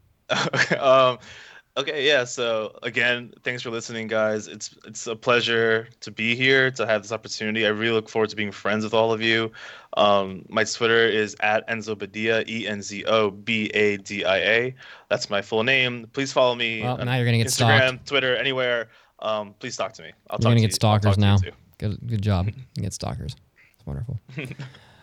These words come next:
Speaker 2: All right, guys. So let me see. Can I find the out? Kazuo could not find any of the drops. I just wanna say he could not find any of the drops last week 'cause he was alone. And he's like, "Mitsugi has no, no discernible way to arrange his drops on his soundboard, so I'm gonna arrange them all for him alphabetically," which he did not do.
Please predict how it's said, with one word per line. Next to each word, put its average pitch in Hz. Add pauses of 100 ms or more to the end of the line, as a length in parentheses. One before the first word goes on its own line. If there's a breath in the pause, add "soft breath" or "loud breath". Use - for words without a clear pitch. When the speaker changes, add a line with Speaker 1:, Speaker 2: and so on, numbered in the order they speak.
(160 loud breath)
Speaker 2:
All 170
right, 220
guys. 196
So 175
let 180
me 175
see. 151
Can 175
I 180
find 220
the 185
out? 190 (160)
Kazuo 226
could 147
not 156
find 151
any 156
of 147
the 139
drops. 123
I 127
just 143
wanna 139
say 120
he 131
could 156
not 160
find 139
any 135
of 127
the 123
drops 113
last 104
week 98 (140)
'cause 107
he 117
was 107
alone. 104
And 117
he's 120
like, 120 (380 loud breath)
"Mitsugi 113
has 110
no, 180 (340 soft breath)
no 208
discernible 156
way 160
to 147
arrange 151
his 131
drops 139
on 120
his 120
soundboard, 110
so 127
I'm 175
gonna 160
arrange 147
them 127
all 131
for 127
him 127
alphabetically," 117
which 110
he 117
did 117
not 123
do. 104